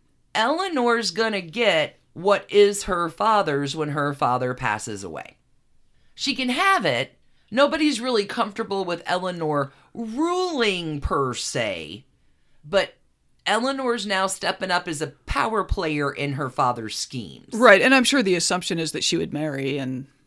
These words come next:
Speaker 2: problem solved.
Speaker 1: Uh, she's gonna be a bigger part of the picture.
Speaker 2: Mm-hmm.
Speaker 1: William the tenth would like to reap some alliances,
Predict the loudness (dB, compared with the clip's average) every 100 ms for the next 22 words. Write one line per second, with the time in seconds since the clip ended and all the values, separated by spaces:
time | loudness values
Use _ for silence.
0 | _ -6 -2 -2 -2 -4 -4 -6 -14 -4
1 | -2 -2 -2 0 -2 0 -4 -4 -4 -4
2 | -2 -2 -2 -4 -10 -10 -12 -10 -8 -6
3 | -8 -12 _ _ _ _ _ _ _ _
4 | _ _ -4 0 2 0 -2 0 2 2
5 | 0 -12 -4 0 2 0 0 -4 -4 -6
6 | -8 -4 0 2 2 2 2 2 -2 -2
7 | -2 -2 -4